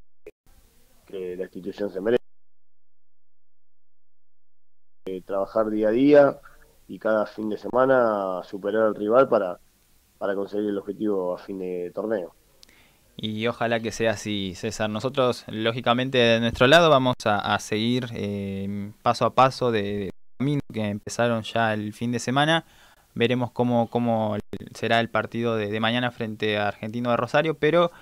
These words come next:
Speaker 2: eh, seguramente más adelante te estaremos molestando para hablar y esperemos de, de un presente también tan bueno como fue en el último torneo.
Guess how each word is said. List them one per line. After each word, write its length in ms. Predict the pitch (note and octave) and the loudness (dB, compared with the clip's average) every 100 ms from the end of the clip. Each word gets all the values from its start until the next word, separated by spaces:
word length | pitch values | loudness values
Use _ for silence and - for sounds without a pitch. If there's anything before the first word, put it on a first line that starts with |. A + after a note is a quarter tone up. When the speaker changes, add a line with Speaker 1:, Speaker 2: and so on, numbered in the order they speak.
| - - _ | -20 -20 _
Speaker 2:
eh, 220 | - G#2+ G#2 | -2 0 0
seguramente 540 | A#2 B2 B2+ B2+ B2 | 0 2 2 0 2
más 200 | A#2+ - | 0 2
adelante 400 | A2+ A#2+ B2 A#2+ | 0 2 0 -2
te 160 | A2 G#2 | -4 -6
estaremos 340 | - G#2+ A2 | -2 -2 -2
molestando 540 | A2 G#2 - A2 A2 | -2 -4 -2 -2 -2
para 500 | G#2 G2+ G2 G2 G2 | -2 -2 -2 -8 -6
hablar 360 | G2 A2+ B2+ C#3 | 0 4 4 4
y 160 | - A#2+ | 0 -4
esperemos 640 | A#2+ D3 D#3+ C#3 A#2+ - - | -2 2 2 2 -4 -8 -12
de, 400 | G#2 G2+ G2+ G2+ | -6 -4 -4 -6
de 80 | G#2+ | -6
un 140 | A2 | -4
presente 500 | A2 G#2+ A#2+ A2+ G#2+ | -2 -2 -2 -2 0
también 400 | G#2 G#2+ A2 G2+ - _ - | 0 0 -2 -4 -12 _ -2
tan 200 | B2 A#2+ | 0 2
bueno 300 | B2 C3 A#2+ | 0 -2 -2
como 600 | A#2 A#2 A#2 A2 G2 F#2+ | -2 0 0 -2 -6 -8
fue 300 | - A2+ G#2+ | -4 -2 -2
en 100 | G#2 | -6
el 80 | |
último 340 | G#2 G2+ G#2 G2 | -8 -4 -4 -2
torneo. 460 | G2+ G2+ G2 F#2 | -4 -4 -6 -8